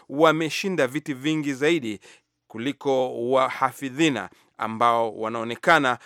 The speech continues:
watachukua, walikuwa wanataka kuchukua udhibiti wa bunge. Iran, wa Iran walianza kupiga kura siku ya Ijumaa kuchukua, kujaza nafasi za viti sitini na nane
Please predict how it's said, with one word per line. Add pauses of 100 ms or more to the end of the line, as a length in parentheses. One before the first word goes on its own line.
(200)
watachukua,
walikuwa
wanataka
kuchukua (100)
udhibiti
wa
bunge. (640)
Iran,
wa
Iran
walianza
kupiga
kura
siku
ya
Ijumaa (320)
kuchukua,
kujaza
nafasi
za
viti
sitini
na
nane